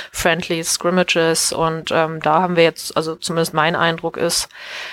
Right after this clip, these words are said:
dass da auch, ähm, die Mixed-Teams aktuell sehr, sehr aktiv sind, die All-Gender-Teams sehr, sehr aktiv sind und das ist auch was, wo wir merken, dass das wächst, das bekommt Zulauf,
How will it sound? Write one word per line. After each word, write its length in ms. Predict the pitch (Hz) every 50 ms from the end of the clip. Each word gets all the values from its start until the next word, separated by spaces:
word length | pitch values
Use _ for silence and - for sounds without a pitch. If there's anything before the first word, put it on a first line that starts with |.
| - -
dass 280 | - 151 156 - - -
da 260 | 165 160 160 156 -
auch, 380 | - 156 156 156 156 - - -
ähm, 360 | - 165 165 160 165 165 160
die 100 | - 175
Mixed-Teams 800 | 165 170 165 - - - - - - 175 160 160 160 - - -
aktuell 760 | - - 156 - - - - 143 135 160 165 165 165 160 160
sehr, 200 | 160 - 170 165
sehr 160 | 160 165 151
aktiv 360 | 143 - - - - 175 156 -
sind, 380 | - - 170 160 160 160 -
die 60 | 156
All-Gender-Teams 920 | - - 160 151 - - 156 160 165 165 160 160 - - 151 151 151 -
sehr, 160 | - 147 147 151
sehr 160 | 151 139 123
aktiv 400 | - - - - - 151 151 -
sind 400 | - - 151 147 147 147 143 -
und 320 | - 143 143 139 - - - - - - - - - - -
das 160 | - 160 160 170
ist 120 | 175 170
auch 160 | 196 185 170
was, 220 | 180 180 175 - -
wo 140 | 170 165
wir 100 | 170 165
merken, 320 | 156 147 143 156 - 180 170
dass 320 | 156 151 - - - - -
das 200 | - 175 165 -
wächst, 380 | - 170 180 185 - - - -
das 80 | 165 -
bekommt 320 | - - - - 165 160
Zulauf, 540 | - - 202 202 190 180 170 175 - -